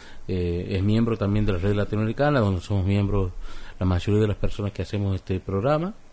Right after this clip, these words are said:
y es quien nos coordina <laughs> académicamente en la red latinoamericana. Eh, la verdad que un orgullo, este, poder conocerla, poder tratar con ella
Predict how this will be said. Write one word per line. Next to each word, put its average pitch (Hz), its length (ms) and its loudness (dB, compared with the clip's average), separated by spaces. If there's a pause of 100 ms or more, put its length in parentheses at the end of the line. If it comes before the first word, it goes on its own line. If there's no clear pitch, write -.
(1120)
y 95 880 -2
es - 340 -8
quien 107 180 2
nos 95 140 0
coordina 107 760 2
<laughs> - 0 -
académicamente 117 1040 4 (400)
en 98 120 2
la 92 100 4
red 101 180 2
latinoamericana. 95 720 -2 (840)
Eh, 90 440 -8
la 95 100 -2
verdad 107 240 2
que - 80 -2
un 98 120 4
orgullo, 101 880 4 (340)
este, 90 200 -6 (100)
poder 98 260 0
conocerla, 123 800 2
poder 101 300 0
tratar 107 440 0
con 107 160 -2
ella 117 540 0